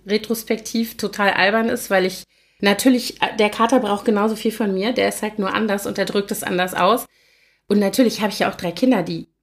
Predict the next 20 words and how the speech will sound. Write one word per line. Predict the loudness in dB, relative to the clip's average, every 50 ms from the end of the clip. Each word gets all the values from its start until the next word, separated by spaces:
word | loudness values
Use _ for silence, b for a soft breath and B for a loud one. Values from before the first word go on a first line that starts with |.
| _ _ -2
ganz | 0 2 2 0 0
viel | -4 -6 -6
von | -4 -4 -2 -2 0
mir | 2 2 2 2
immer | 2 2 2 2
schon | 0 0 0 2 2 2
brauchen, | 0 0 2 2 2 2 2 2 2
seit | 2 2 2 2
sie | 0 -2 -4
auf | -4 -2
der | -4 -2 0
Welt | 2 2 0 0
sind. | -2 -6 -8 b b b b b b b
Also | -2 -2 2
das | 2 0 2 2
war | 4 4 4
jetzt | 4 4 2 0
irgendwie | -2 -2 -2 -2 -2 -2 -2
nicht | -2 -2 -4 -4 -2
so | -2 0 0 0 0 -2 -4 -4 -8